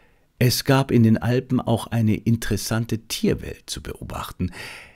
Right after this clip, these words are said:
Etwa die erstaunliche Gams, ein Rehwild,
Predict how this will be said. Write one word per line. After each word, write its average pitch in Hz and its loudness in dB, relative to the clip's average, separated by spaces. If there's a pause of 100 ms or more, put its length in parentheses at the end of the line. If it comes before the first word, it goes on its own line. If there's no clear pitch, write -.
(520)
Etwa 175 6
die 160 4
erstaunliche 160 4
Gams, - -4 (140)
ein 113 6
Rehwild, 175 8